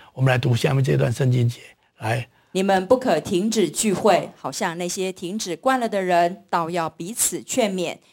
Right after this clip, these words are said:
Speaker 2: 既知道那日子临近，就更当如此。
Speaker 1: 有时候参加线上主日、参加线上小组，你不出席，或是你，你把它忽略掉，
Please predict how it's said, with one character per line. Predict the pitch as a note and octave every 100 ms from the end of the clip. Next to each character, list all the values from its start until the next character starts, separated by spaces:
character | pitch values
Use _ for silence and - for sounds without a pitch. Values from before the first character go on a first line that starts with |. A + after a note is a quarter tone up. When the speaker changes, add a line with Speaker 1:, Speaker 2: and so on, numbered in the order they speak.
| _
Speaker 2:
既 | - G3+
知 | F3+ G#3
道 | G#3+ F#3+
那 | G#3 A3 G3+
日 | C#4 A#3
子 | - F#3
临 | E3 F3+
近， | B3 A3+ E3 -
就 | G#3+ G#3+
更 | G#3+ G#3 F3+
当 | F#3 F3+ F#3+
如 | D#3+ E3+
此。 | - - D3+ - _ _ _ _
Speaker 1:
有 | - B2
时 | -
候 | C3+
参 | - D#3
加 | D#3
线 | D#3 F#3 C#3+
上 | D3+ C3
主 | C3 C3
日、 | C#3+
参 | - D3+
加 | D#3
线 | C3+ E3+
上 | C#3 C#3+
小 | A#2 B2
组， | B2 A#2 G2 - - _
你 | - B2
不 | - F3
出 | - D#3+
席， | C3+ - A#2 - -
或 | E3
是 | C#3+ D3+
你， | B2 A2+ - _ _
你 | D3+ C#3+
把 | C3
它 | C3+
忽 | - D3+
略 | D#3 D3+
掉， | C#3 D#3+ C3